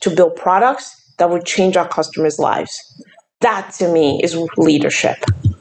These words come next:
So let's talk about innovation. To me, innovation is something different. It is something novel. It is that brand new thing, and it, it's something unfamiliar.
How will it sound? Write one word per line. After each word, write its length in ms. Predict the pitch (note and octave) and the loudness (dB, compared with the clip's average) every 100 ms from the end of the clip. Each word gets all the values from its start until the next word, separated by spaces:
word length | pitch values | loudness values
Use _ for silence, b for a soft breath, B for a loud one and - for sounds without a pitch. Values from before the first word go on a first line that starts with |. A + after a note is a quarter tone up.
| - _ - B B B B B B B | -12 _ -14 B B B B B B B
So 160 | - B3+ | 0 2
let's 180 | A3 | 2
talk 140 | A#3 A#3+ | 2 2
about 180 | B3 A#3+ | 4 4
innovation. 640 | A3+ G#3 G3 G#3 - - - _ _ _ _ | 4 4 2 0 -2 -10 -12 _ _ _ _
To 100 | - | 0
me, 400 | A#3 B3+ C#4 C#4 | 2 4 4 2
innovation 880 | B3+ A#3 G3+ G3+ G#3 C#4 C#4 C#4+ C#4+ _ | 2 2 2 0 0 2 2 2 -2 _
is 160 | G#3 - | -2 0
something 360 | G#3 G#3+ B3 | 0 2 2
different. 380 | B3 D4+ G3+ C3 C3 _ _ - | 2 0 -2 -8 -10 _ _ 0
It 100 | G3 | 0
is 120 | G3 | 0
something 380 | F#3+ F#3+ A3 A3 | -2 2 2 4
novel. 520 | A#3 C4 E3+ - - B B B | 4 2 0 -4 -6 B B B
It 80 | |
is 140 | C4+ C4+ | 4 4
that 260 | C#4 A#3+ | 2 2
brand 340 | A3+ A#3 C4 D4+ | 2 4 4 4
new 140 | C#4+ B3+ - | 2 0 -2
thing, 320 | F3+ F#3+ A#3 _ - | 0 0 -2 _ 0
and 140 | A3 G#3+ | 2 4
it, 200 | G3 G3+ | 0 -2
it's 200 | G#3 - | -4 0
something 320 | B3 B3+ B3+ | -2 2 2
unfamiliar. 720 | A3+ G#3+ G3+ G3 F3 E3 C#3+ | 2 0 -2 0 2 2 2